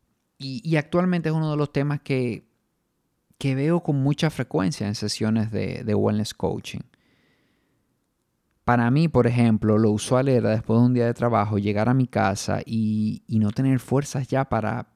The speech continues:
prácticamente más nada. Llegar y tirarme en un sofá, pasar canales, a ver televisión, porque ya me, me sentía pesado, me sentía cansado.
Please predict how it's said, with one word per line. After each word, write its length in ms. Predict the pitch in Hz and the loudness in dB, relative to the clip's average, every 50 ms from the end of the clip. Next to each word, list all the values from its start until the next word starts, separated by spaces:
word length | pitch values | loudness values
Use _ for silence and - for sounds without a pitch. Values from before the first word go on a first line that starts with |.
| _ _ | _ _
prácticamente 680 | - - 117 - - 139 117 127 123 123 123 123 - 120 | -12 -12 -12 -6 -6 -4 0 0 2 2 2 0 0 0
más 180 | 123 123 131 | 0 2 2
nada. 380 | 127 120 69 73 65 53 52 - | 2 0 0 0 0 -2 -2 -4
Llegar 540 | - 104 104 98 98 104 107 117 127 131 127 | -4 -4 -4 -4 -2 -2 0 0 0 0 0
y 400 | 120 120 117 113 107 104 107 - _ _ _ _ _ - _ | 0 0 0 0 0 -2 -4 -8 _ _ _ _ _ -20 _
tirarme 360 | - 104 104 101 107 127 131 | -4 0 2 2 4 6 6
en 60 | 123 127 | 6 6
un 80 | 127 | 6
sofá, 560 | 123 - 120 110 - - 127 131 143 143 131 | 4 2 0 -2 2 4 4 6 6 6 4
pasar 320 | - 113 - - 110 113 113 | 2 0 -2 0 -2 -2 0
canales, 420 | 123 117 113 117 120 131 131 123 | 0 0 0 0 0 0 0 0
a 60 | 120 | 0
ver 160 | 104 110 107 110 | 0 -2 -2 -2
televisión, 640 | - 113 110 117 113 113 - - - - - - | -4 -2 -2 -2 -2 -4 -4 -4 -6 -4 -4 -6
porque 220 | - - - 104 98 | -8 -8 -10 -10 -10
ya 180 | 101 101 95 | -8 -8 -6
me, 180 | 104 110 113 - - | -6 -6 -6 -8 -10
me 200 | - 120 107 101 | -8 -6 -6 -6
sentía 520 | - - 98 101 - - 104 113 113 120 123 | -6 -8 -10 -10 -10 -8 -6 -4 -4 -4 -6
pesado, 760 | - _ _ - 98 - - - 120 127 120 113 110 113 | -8 _ _ -10 -8 -6 -6 -4 -4 -2 -2 -2 -2 -4
me 140 | 110 107 110 | -6 -6 -8
sentía 400 | - - 104 - - 101 107 117 | -8 -8 -8 -8 -6 -6 -6 -6
cansado. 800 | - - 117 107 101 - - - 120 - 76 - - - - | -4 -2 -2 -2 -2 -2 -4 -4 -2 -2 -2 -4 -4 -8 -12